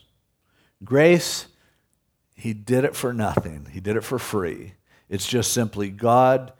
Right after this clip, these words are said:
showing grace to his people. Mercy, as a result of his grace, he doesn't have to give you what you really deserve, which is judgment.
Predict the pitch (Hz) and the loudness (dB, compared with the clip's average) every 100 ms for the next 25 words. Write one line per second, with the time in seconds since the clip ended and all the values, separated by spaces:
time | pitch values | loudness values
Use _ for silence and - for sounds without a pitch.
0 | _ _ - 123 123 135 120 120 123 117 | _ _ -4 0 0 -2 0 2 2 0
1 | 143 135 - - 92 87 95 117 139 156 | -4 -4 -4 -6 -6 -8 -4 2 2 2
2 | - 175 180 - _ _ _ _ _ 101 | 0 0 -2 -6 _ _ _ _ _ -12
3 | 107 113 127 160 160 104 104 - 135 165 | -6 0 6 6 4 -8 -8 0 2 2
4 | - 120 110 143 151 123 127 110 95 101 | 2 -2 0 0 -2 0 2 2 -4 -4
5 | 120 123 98 95 104 - 101 107 104 90 | -2 -2 -4 -4 -4 -6 -6 -6 -6 -8
6 | 85 95 113 101 92 87 92 - 90 87 | -10 -4 0 0 -2 -6 -12 -12 -14 -8
7 | 101 87 85 - 60 | -4 -4 -6 -16 -20